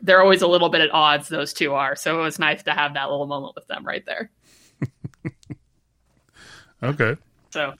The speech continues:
Speaker 1: those two hit me hard.
Speaker 2: Um, so, um, are we, we talked about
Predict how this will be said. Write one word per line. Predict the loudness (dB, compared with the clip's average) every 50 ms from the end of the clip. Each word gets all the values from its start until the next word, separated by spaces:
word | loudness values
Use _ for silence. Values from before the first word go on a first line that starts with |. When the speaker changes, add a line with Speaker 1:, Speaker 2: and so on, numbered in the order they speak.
| _ _ _ _ _ -2
Speaker 1:
those | 0 0 0 0
two | 2 2 4
hit | 4 2 0 -2
me | -6 -8
hard. | -8 -8 -8 -8 -10 -14 -18 _ _ _ _ _ _ _ _ _ _ _ _ _ _ _ -20 -20 -20 -20 _ _ _ _ _ _ _ _ _ _ _ _ _ _ _ _ _ _ _ _
Speaker 2:
Um, | -8 -4 -2 -2 0 0 0 0 -2 -2 -2 -2 -2 -4 -4 -6 -6 -8 -10 -16 -20 _ _ _ _ _ _ _ _ _ _ _ _ _ _ _ _ _ _ _ _ _ _ _ _ _ _ _ _ _ _ _ _ -20 _ _
so, | -12 -10 -6 -2 0 2 4 4 4 4 4 4 2 2 2 0 0 0 0 0 -2 -2 -2 0 0 -2 -2 -4 -8 _ _ _ _ _ _ _ _ _ _ _ _ _ _ _
um, | -14 -14 -12 -12 -10 -10 -10 -10 -10 -12 -12 -14 -12 -12 -12 -10 -8 -8 -10 -10 -12 _ _ _ _ _ _ _ _ _ _ _ _ _ _ _ _ _ _ _ _ _ _ _ _ _ _ _ _ _ _ _ _ _ _ _ _ _ _ _ _ _ _ _ _ _ _ _ _ -20 _ _ _ -8
are | -6 -4
we, | -2 -2 -2 -2 -4 -6 -10 -16 -20 -20 _ _
we | -6 -4
talked | 0 0 0 0 0 -2
about | -2 0 2 2 2 0